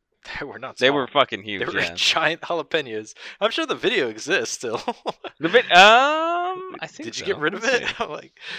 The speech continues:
Speaker 1: uh,
Speaker 2: No, but I think if I remember correctly, uh, last time I looked, like, someone, I,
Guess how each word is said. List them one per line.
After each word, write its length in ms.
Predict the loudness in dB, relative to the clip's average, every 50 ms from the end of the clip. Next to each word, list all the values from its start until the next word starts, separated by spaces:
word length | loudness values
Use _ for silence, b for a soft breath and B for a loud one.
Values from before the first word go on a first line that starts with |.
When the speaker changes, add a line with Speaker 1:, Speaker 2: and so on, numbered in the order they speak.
| B B B B B B -18 -14
Speaker 1:
uh, 80 | -14 B B B B B B
Speaker 2:
No, 240 | 0 6 8 8 8 8
but 160 | 6 2 2
I 100 | 2 2
think 240 | 2 -2 -4 0 2
if 240 | 2 2 4 4
I 80 | 4 4
remember 260 | 4 2 0 -4 -6
correctly, 640 | -6 -2 0 2 2 0 0 -4 -12 -10 -12 -12 -8 -4
uh, 380 | -2 0 0 0 0 -2 -2
last 220 | 0 2 2 2 0
time 140 | -2 -4 -4
I 60 | -4
looked, 360 | -2 -2 -2 -2 -4 -8 -8
like, 300 | -6 -6 -6 -6 -10 -18 _ _ _ _ _ _ _
someone, 540 | -8 -6 0 4 4 4 4 4 0 0 0
I, 200 | 0 0 -2 -4